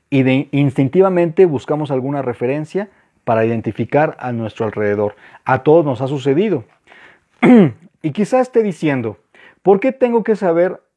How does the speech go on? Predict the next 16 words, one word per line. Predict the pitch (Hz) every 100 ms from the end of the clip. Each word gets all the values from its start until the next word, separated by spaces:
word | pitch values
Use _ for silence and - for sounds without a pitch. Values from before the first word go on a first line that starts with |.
| -
qué | 180
puntos | 170 - 175 165 160
de | 135
referencia | 113 110 123 131 131 127 120 107
necesito | 117 113 - 120 120
encontrar? | 110 107 104 156 156 - _ _ _ - - -
¿No | 143 196
he |
identificado | 202 190 147 127 143 156 151
ya | 131 139
mis | 135 131 131
metas? | 131 131 180 - _ _ _ _ _
¿No | 131 165
son | 185 202 190
mis | 156
metas | 143 156 156 151